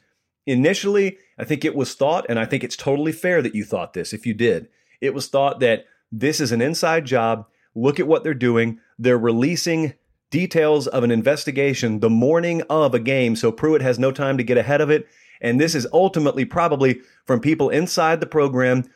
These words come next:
who want him fired, and they're trying to figure out a way to fire him with cause so they don't have to pay his buyout. And the timing and release of this story, uh, that's just meant to really torpedo any kind of credibility and leverage he has. I totally understand why it would look that way.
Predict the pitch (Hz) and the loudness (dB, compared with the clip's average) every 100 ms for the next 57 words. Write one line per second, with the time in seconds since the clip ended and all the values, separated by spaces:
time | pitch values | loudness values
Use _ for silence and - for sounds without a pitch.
0 | _ 120 117 143 143 156 - 131 123 127 | _ 0 2 2 0 -4 -2 0 0 0
1 | 123 117 113 135 131 117 - 143 147 151 | -2 -2 -2 -2 0 0 0 -2 0 0
2 | 147 131 127 131 - 127 117 113 101 123 | 2 2 2 0 0 0 0 -2 0 2
3 | 180 - 151 143 139 120 - 101 90 135 | 0 0 -2 0 0 -4 -4 -4 2 2
4 | 156 139 135 131 131 123 110 107 87 73 | 4 0 -2 -2 0 0 0 -2 -2 -6
5 | - _ 113 110 110 147 160 175 175 170 | -12 _ -2 0 0 0 0 2 0 2
6 | 117 107 101 127 185 - 110 147 - 156 | 2 2 0 2 2 0 0 0 0 2
7 | 151 160 156 - 123 127 135 - 139 - | 4 4 2 2 4 4 2 2 0 2
8 | 131 135 117 117 117 147 139 135 127 117 | 2 2 0 -2 0 2 0 0 -2 0
9 | 160 139 120 123 123 135 117 - 127 117 | 0 2 4 2 0 -2 0 0 0 2
10 | 127 127 113 113 113 110 - 117 110 76 | 2 4 4 4 2 0 -2 0 0 -2
11 | - _ _ _ _ - 139 147 123 - | -8 _ _ _ _ -4 0 2 0 2
12 | 180 196 135 110 101 95 - 113 123 110 | 4 6 4 2 -2 -4 -2 -2 0 0
13 | 123 127 147 180 - 101 - 85 73 | 2 2 0 -4 -2 -2 -2 -6 -8